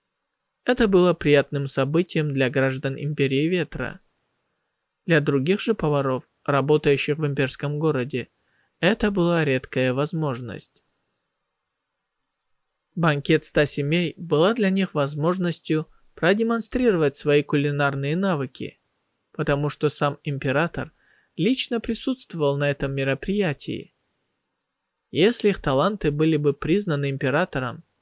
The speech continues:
они бы могли бы стать имперским поваром и принести честь своим предкам. Цзи Чэньсюэ кивнул, с интересом глядя на дворцового чиновника, и спросил: «Увеличить масштаб?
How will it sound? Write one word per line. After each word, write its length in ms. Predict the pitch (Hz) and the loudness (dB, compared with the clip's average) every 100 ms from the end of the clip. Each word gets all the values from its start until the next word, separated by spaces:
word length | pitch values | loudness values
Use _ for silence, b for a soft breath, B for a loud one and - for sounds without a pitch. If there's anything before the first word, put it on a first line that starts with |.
| _ | _
они 280 | - 143 165 | -4 0 2
бы 160 | 196 185 | 2 2
могли 320 | 180 156 160 | 2 2 2
бы 140 | 160 | 2
стать 360 | 147 - 143 135 _ - | -2 0 0 -2 _ -6
имперским 640 | 151 156 143 - 139 127 | -2 0 0 -2 -8 -6
поваром 480 | - 170 165 123 85 _ _ _ _ _ _ _ | 0 0 0 -4 -6 _ _ _ _ _ _ _
и 100 | 233 | 0
принести 640 | 254 254 247 247 - 247 | 0 -2 -4 -4 -2 -4
честь 340 | - 247 226 - | -2 -2 -2 -2
своим 300 | 147 143 156 | -2 -2 -2
предкам. 680 | - 220 185 - 123 98 - _ _ _ _ _ _ _ _ _ _ _ _ _ _ - | -2 -2 -2 -6 -8 -8 -12 _ _ _ _ _ _ _ _ _ _ _ _ _ _ -10
Цзи 240 | 143 147 | -2 0
Чэньсюэ 580 | 147 147 139 - 139 139 | 0 -2 -2 -2 2 2
кивнул, 600 | 131 156 160 143 131 - _ _ _ _ | 2 -2 -2 -2 -6 -8 _ _ _ _
с 140 | - | -4
интересом 600 | 156 - 131 175 - 160 | -2 0 2 2 0 0
глядя 360 | 143 147 147 135 | 2 2 0 -2
на 160 | 135 | -4
дворцового 640 | 127 131 - - 143 135 131 | -2 -4 -2 0 2 2 0
чиновника, 800 | - 175 165 131 127 - 120 - _ _ | -2 -2 -2 -2 -8 -10 -14 -14 _ _
и 100 | 147 | -4
спросил: 640 | 131 165 165 - 143 104 - _ _ _ _ _ _ _ _ _ _ _ _ | -2 -2 -2 0 -2 -4 -8 _ _ _ _ _ _ _ _ _ _ _ _
«Увеличить 640 | 160 151 147 175 - 156 - | 2 4 6 4 4 0 2
масштаб? 580 | 143 131 - 180 233 | 0 0 2 2 2